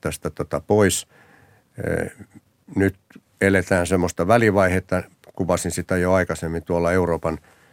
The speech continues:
sähköautomarkkinoilla ja, ja uskon vakaasti, että päästään uudelleen vauhtiin vuonna, vuonna kaksikymmentäkuusi ja siitä eteenpäin, joten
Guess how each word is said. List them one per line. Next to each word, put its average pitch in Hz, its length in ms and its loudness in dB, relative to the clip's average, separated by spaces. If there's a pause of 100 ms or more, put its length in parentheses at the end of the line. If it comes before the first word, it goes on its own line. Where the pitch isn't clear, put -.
(240)
sähköautomarkkinoilla 85 1300 0
ja, 82 240 0
ja 87 280 -2
uskon 87 420 -4 (180)
vakaasti, 87 540 0
että - 220 -8
päästään 87 460 -4
uudelleen 85 440 -2
vauhtiin 82 460 0 (920)
vuonna, 82 520 2
vuonna 85 400 -2
kaksikymmentäkuusi 85 920 -2
ja 82 40 0
siitä 87 360 0
eteenpäin, 78 520 0
joten 80 440 -4